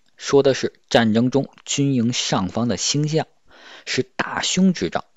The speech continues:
意味着迎头星下方所对应的军队将会战败，伤亡惨重，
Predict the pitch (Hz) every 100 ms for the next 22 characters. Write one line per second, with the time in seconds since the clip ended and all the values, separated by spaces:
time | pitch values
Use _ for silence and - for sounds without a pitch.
0 | _ _ _ 131 120 107 - 110 110 175
1 | 180 151 156 - 175 170 - 190 - -
2 | 113 117 139 _ 120 92 90 85 - 131
3 | 139 - - 104 104 - 127 98 110 120
4 | _ - - 151 143 135 147 - - -
5 | - 127